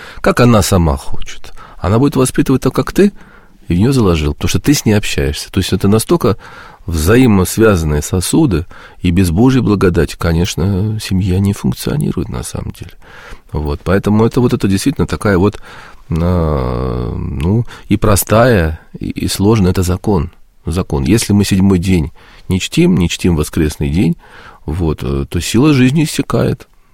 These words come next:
Да, и вот тогда мужчина перестаёт женщине давать, она начинает, как по-, положено ребёнку, которого не кормят,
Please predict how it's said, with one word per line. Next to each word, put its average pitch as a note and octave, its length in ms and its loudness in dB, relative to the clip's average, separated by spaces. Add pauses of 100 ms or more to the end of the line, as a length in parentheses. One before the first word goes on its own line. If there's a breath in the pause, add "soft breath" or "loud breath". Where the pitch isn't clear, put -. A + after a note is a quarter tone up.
(140)
Да, D#2 360 0
и F#2 240 4
вот G2+ 100 4
тогда A2+ 120 4
мужчина C3+ 320 4
перестаёт G2+ 380 2
женщине F2+ 440 -2 (300 loud breath)
давать, A#2 380 2
она G#2 160 4
начинает, G2 440 0 (460 loud breath)
как - 240 -4 (180)
по-, G#2 120 -2
положено F#2 760 2 (320 loud breath)
ребёнку, F#2 480 2
которого E2+ 320 0
не G2 120 4
кормят, E2+ 420 2